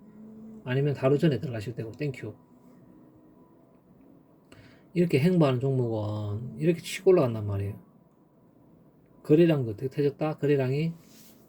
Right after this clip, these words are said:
여러분들 이천이백 퍼센트 터졌어. 이천이백 퍼센트. 그럼 스물두 배가 터졌다는 얘기예요. 스물두 배, 스물두 배 터지고 상한가 안 가는 종목 있다, 없다? 없어. 무조건 가, 다 가.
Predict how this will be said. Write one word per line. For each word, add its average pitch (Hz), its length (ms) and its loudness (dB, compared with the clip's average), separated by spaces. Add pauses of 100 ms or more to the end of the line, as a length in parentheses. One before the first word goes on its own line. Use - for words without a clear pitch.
(160)
여러분들 120 480 -2 (440)
이천이백 151 720 2
퍼센트 110 320 -4
터졌어. 101 260 -6
이천이백 131 480 2
퍼센트. 110 320 -6 (160)
그럼 120 120 -6
스물두 165 380 6
배가 156 200 8
터졌다는 127 380 2
얘기예요. 101 140 -2
스물두 165 340 0
배, 170 60 4 (440)
스물두 180 580 4
배 185 120 10
터지고 135 240 4
상한가 170 360 0
안 110 80 -4
가는 123 180 0
종목 127 220 0
있다, 139 180 -2
없다? 143 280 -2
없어. 143 520 4
무조건 165 280 0
가, 139 100 4
다 156 200 -2
가. 160 200 -2